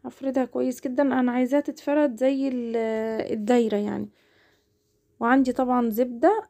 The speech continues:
يعني بدرجه حراره المكان، يعني تكون مش جامده وما تكونش سايحه زي ال-، الزيت، لا تكون يعني لينه، زبده لينه. اهو زي ما انتوا شايفين كده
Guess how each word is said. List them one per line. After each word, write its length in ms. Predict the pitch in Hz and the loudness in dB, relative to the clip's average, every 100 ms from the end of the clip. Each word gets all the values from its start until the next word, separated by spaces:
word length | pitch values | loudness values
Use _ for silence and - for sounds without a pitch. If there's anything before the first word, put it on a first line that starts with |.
| - | -8
يعني 540 | 226 220 214 220 220 214 | -4 -2 -2 -2 0 -2
بدرجه 380 | 214 254 262 254 | -2 -2 -2 -2
حراره 300 | - 247 277 | -6 -8 -6
المكان، 420 | 254 233 240 285 285 | -2 -2 0 2 2
يعني 240 | 277 269 | 4 0
تكون 800 | - 294 302 285 254 240 233 233 | -2 -2 2 4 4 2 0 0
مش 240 | 233 214 | -2 -4
جامده 380 | 220 294 381 415 | 0 4 4 6
وما 140 | 392 320 | 4 2
تكونش 480 | - 320 330 - 285 269 | 0 0 0 0 -2 -2
سايحه 400 | - 285 - 254 | 0 0 0 0
زي 280 | 262 254 254 | 0 0 0
ال-، 280 | 247 226 220 220 220 214 214 226 | 0 2 2 2 2 0 0 -2
الزيت، 420 | 202 233 208 226 | -2 -4 -4 -2
لا 160 | - - | -4 -4
تكون 260 | - 277 294 247 220 214 220 | -4 -2 2 2 2 0 -2
يعني 400 | 220 214 220 220 | -4 -6 -2 2
لينه، 460 | 240 233 226 196 196 | 4 4 0 -2 -4
زبده 280 | 247 247 | -2 0
لينه. 460 | 277 269 208 185 - _ _ _ _ _ _ _ _ _ _ - | 2 2 0 -6 -8 _ _ _ _ _ _ _ _ _ _ -6
اهو 120 | 220 | -4
زي 160 | 208 214 | -2 0
ما 80 | 233 | 0
انتوا 180 | 233 - | -2 -2
شايفين 400 | 226 208 247 254 | -4 -2 0 0
كده 340 | 277 392 | 0 -2